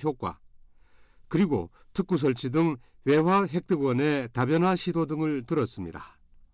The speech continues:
보고서는 그러나 북한 권력이 표면적으로는 안정돼 보이지만 시장화의 확산에 대해 적절하게 관리하지 못할 경우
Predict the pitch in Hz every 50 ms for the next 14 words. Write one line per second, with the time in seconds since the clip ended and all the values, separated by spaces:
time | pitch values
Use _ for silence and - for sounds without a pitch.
0 | - - - _ - - - - - - - - _ - - _ _ - - -
1 | 151 156 165 190 185 196 208 208 208 208 165 170 175 190 185 135 90 80 - -
2 | _ _ _ _ - 160 156 - 160 156 151 139 135 127 123 123 120 127 156 156
3 | 147 123 - - _ _ - - - 175 190 202 208 196 208 196 190 202 196 196
4 | 202 214 214 214 175 - 135 147 160 156 185 185 196 175 190 185 160 160 165 170
5 | 156 143 160 151 107 78 71 - _ _ _ _ _ _ _ _ _ _ _ _
6 | - - - 190 180 202 202 202 196 202 208 214 208 180 120 131 170 - - 170
7 | 151 143 131 123 123 113 117 135 139 131 110 - - - _ _ - - 160 -
8 | - 202 180 185 185 175 196 196 190 - - 170 175 180 180 170 165 147 151 147
9 | 156 156 - 170 165 - 165 151 139 117 80